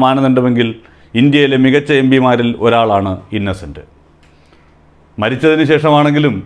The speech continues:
ഇന്നസെന്റ് എന്ന എം പിക്ക് ഇതിൽ പരം വലിയൊരു അംഗീകാരം കിട്ടാനില്ല. കാരണം ഇതേ മാധ്യമ സമൂഹം തന്നെയാണ്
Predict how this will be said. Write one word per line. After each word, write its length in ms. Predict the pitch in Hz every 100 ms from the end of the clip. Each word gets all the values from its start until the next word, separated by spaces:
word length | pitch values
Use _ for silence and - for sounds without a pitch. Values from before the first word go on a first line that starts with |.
| - 117
ഇന്നസെന്റ് 500 | 131 147 151 151 147 147 139 135
എന്ന 140 | 135 135 160 - - _ _ _ _ _ _ _ 104
എം 100 | 123 160
പിക്ക് 320 | 165 156 139 95 - _ _ 113
ഇതിൽ 160 | 123 185
പരം 220 | - 180 170
വലിയൊരു 280 | 160 160 147
അംഗീകാരം 440 | 131 143 147 135 127
കിട്ടാനില്ല. 460 | 110 107 92 78 76 - _
കാരണം 280 | 95 120 127 131 - _ - _ _ _ 110
ഇതേ 220 | 139 180 196 185 131
മാധ്യമ 380 | 131 139 - 160 156
സമൂഹം 320 | 143 147 139 139
തന്നെയാണ് 420 | 131 131 117 104